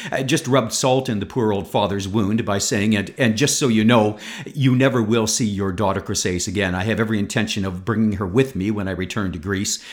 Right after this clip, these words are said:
Uh, she's, she's far hotter and, and more sexually desirable than my wife, so I'm just gonna,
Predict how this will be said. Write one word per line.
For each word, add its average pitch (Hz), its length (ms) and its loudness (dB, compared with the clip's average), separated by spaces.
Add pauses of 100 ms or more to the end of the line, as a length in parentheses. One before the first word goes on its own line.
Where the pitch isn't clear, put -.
(160)
Uh, - 200 0
she's, 113 420 0
she's 120 240 -2
far 120 300 4
hotter 120 560 0
and, 95 180 -2
and 98 220 -4
more 101 180 -2
sexually 101 460 -2
desirable 98 480 -2
than 92 160 -4
my 92 120 -2
wife, 95 300 -2
so 101 220 -2
I'm 110 100 0
just 95 180 -6
gonna, 92 220 -4